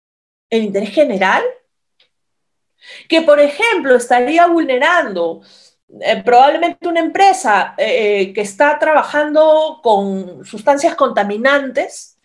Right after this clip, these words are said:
y que afecta a todo el mundo. Entonces, ¿cómo, si eso es grave, si se comprueba, se ha cometido ese, una infracción en ese sentido, evidentemente, ¿cómo no? Está cuidando el interés de todos,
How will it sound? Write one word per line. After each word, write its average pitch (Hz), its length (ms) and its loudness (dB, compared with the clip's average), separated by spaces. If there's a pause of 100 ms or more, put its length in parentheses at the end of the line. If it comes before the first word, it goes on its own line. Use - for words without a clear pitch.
(160)
y 320 140 -6
que 302 80 2
afecta 294 340 -2
a - 80 -6
todo 285 240 4
el 254 120 0
mundo. 277 520 -6 (120)
Entonces, 269 320 -8
¿cómo, 330 500 0 (160)
si 254 240 0
eso 311 220 0
es 311 100 0
grave, 311 560 2
si 220 160 -10
se 196 180 -8
comprueba, 226 1000 -2 (400)
se 220 60 -6
ha 202 60 -10
cometido 247 560 0
ese, 254 360 -6
una 254 220 -6
infracción 254 720 -2
en 196 100 -6
ese 233 220 -10
sentido, 254 720 -6 (640)
evidentemente, 285 840 0
¿cómo 294 240 2
no? 311 240 0
Está 247 480 0 (720)
cuidando 277 540 0
el 226 80 -6
interés 220 340 -10
de 226 100 -8
todos, 196 540 -6